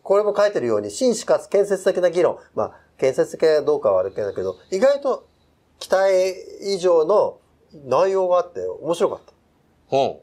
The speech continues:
Speaker 1: で、問題点が一つあった。
Speaker 2: うん。
Speaker 1: 立憲民主党はね、欠席したんですよ。
Speaker 2: あ、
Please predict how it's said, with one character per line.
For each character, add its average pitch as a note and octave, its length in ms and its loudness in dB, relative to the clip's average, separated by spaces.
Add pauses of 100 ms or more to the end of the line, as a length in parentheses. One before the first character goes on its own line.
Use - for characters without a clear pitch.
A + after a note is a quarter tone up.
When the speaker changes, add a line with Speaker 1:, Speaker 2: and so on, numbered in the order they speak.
(280)
Speaker 1:
で、 C3+ 300 0 (720)
問 A3+ 240 2
題 C4 140 4
点 C#3 100 0
が G#2+ 80 2
一 - 160 -8
つ - 80 -10
あ F2 40 -8
っ - 40 -12
た。 - 160 -20 (160)
Speaker 2:
う B2 60 -10
ん。 F#2 180 -14 (300)
Speaker 1:
立 B2 360 -8
憲 G3+ 280 -2
民 F#3+ 160 -4
主 F#3+ 100 -16
党 F3 160 0
は D#3+ 80 2
ね、 B2+ 160 -2
欠 G#2 220 -12
席 - 240 -10
し - 80 -14
た C#3+ 120 -4
ん - 80 -12
で - 80 -20
す - 180 -20
よ。 - 40 -20 (680)
Speaker 2:
あ、 C3+ 160 0